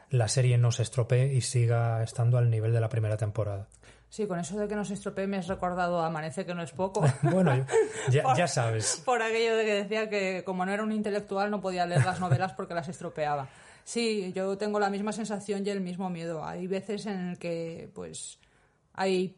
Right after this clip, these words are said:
Speaker 2: las plataformas se han hecho cargo de series que estaban en cadenas generalistas y,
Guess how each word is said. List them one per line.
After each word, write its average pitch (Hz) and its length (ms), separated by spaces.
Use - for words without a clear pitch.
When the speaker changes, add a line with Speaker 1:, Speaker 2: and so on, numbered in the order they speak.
Speaker 2:
las 185 180
plataformas 190 560
se 196 80
han 185 80
hecho 196 220
cargo 196 300
de 190 580
series 208 560
que - 100
estaban 180 300
en 180 140
cadenas 185 380
generalistas 196 800
y, 156 500